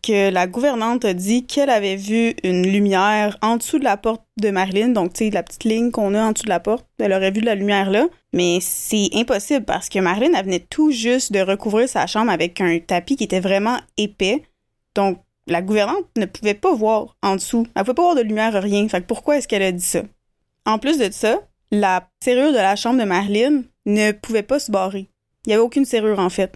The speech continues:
Ça pouvait juste pas se barrer. Fait que pourquoi est-ce qu'elle dit qu'elle était incapable de rentrer dans la chambre parce que la chambre était barrée dans, pour une porte qui ne se barre pas ? Un autre mensonge. Le corps de Marilyn était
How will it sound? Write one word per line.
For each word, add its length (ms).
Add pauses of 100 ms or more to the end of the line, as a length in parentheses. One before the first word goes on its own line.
Ça 140
pouvait 140
juste 200
pas 140
se 60
barrer. 340
Fait 100
que 60
pourquoi 240
est-ce 100
qu'elle 200
dit 160
qu'elle 160
était 200
incapable 460
de 60
rentrer 300
dans 120
la 140
chambre 200
parce 160
que 60
la 140
chambre 160
était 160
barrée 440 (220)
dans, 400
pour 220
une 80
porte 260
qui 200
ne 120
se 140
barre 220
pas ? 140 (300)
Un 140
autre 160
mensonge. 480 (440)
Le 180
corps 180
de 80
Marilyn 400
était 580